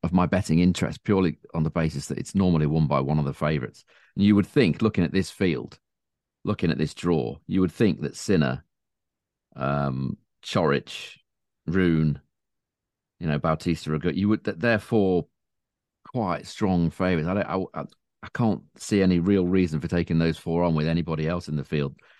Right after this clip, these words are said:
Nothing particularly stands out, um, to me in terms of taking on those top four guys.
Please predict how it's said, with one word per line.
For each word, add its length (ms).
Nothing 320
particularly 580
stands 380
out, 320
um, 540
to 140
me 200
in 100
terms 280
of 140
taking 260
on 100
those 160
top 200
four 140
guys. 340